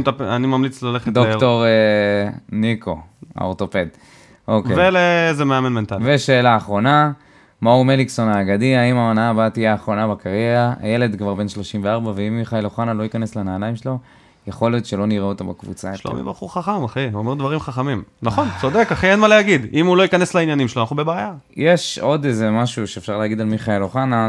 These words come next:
Speaker 2: אתה יודע, אומרים על, אה, דיברנו מקודם על, אה, כל עונת המלפפונים וה-, וכל הספינים האלה, אז מדברים על אוחנה בהקשר של מכבי חיפה, ביתר, לא יודע כמה זה נכון, לא יודע גם
Speaker 1: לדעתי
Speaker 2: כמה
Speaker 1: זה
Speaker 2: הוא רוצה.
Speaker 1: בלוף, זה, זה ספין רציני, כאילו.
Speaker 2: ו-,
Speaker 1: חרטא.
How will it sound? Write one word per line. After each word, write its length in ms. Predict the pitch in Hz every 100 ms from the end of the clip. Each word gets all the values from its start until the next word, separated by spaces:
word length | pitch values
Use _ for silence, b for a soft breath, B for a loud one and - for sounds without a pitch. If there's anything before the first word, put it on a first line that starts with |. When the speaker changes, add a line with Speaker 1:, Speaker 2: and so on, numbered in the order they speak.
| 107
Speaker 2:
אתה 80 | 95
יודע, 260 | 104 101
אומרים 340 | 98 104 107 101
על, 160 | 98
אה, 60 | 98 98 98 98 - -
דיברנו 260 | 104 107 104
מקודם 300 | 101 101 101
על, 160 | 98
אה, 500 | 98 98 95 95 95 90 _ _
כל 180 | - 107
עונת 260 | 107 107 107
המלפפונים 680 | 101 98 101 104 107 123 107
וה-, 400 | 101 98 98 98 - b b b b
וכל 160 | - 110
הספינים 440 | 107 - 151 160
האלה, 340 | 165 160 151 110
אז 200 | 95 92
מדברים 380 | 98 98 127 127
על 60 |
אוחנה 380 | 110 - 120 117
בהקשר 300 | 101 95 -
של 120 | 101
מכבי 340 | 92 87 90 90
חיפה, 420 | 143 175 - 131
ביתר, 540 | 92 92 139 170 147 120 b b b b b b b b b
לא 60 | -
יודע 160 | 156 143
כמה 180 | 156 143
זה 100 | 135
נכון, 420 | 127 139 151 135
לא 120 | 120
יודע 160 | 131 135
גם 140 | 131
Speaker 1:
לדעתי 260 | 135 131 117
Speaker 2:
כמה 120 | 113
Speaker 1:
זה 100 | 131
Speaker 2:
הוא 200 | 131 117
רוצה. 460 | 104 98 - 110 123
Speaker 1:
בלוף, 520 | 135 127 - - -
זה, 260 | 120 113 107
זה 100 | 107
ספין 360 | - - 127
רציני, 380 | 120 110 - 117 110
כאילו. 200 | 113 - - _ -
Speaker 2:
ו-, 360 | 92 90 95 98
Speaker 1:
חרטא. 320 | 95 95 95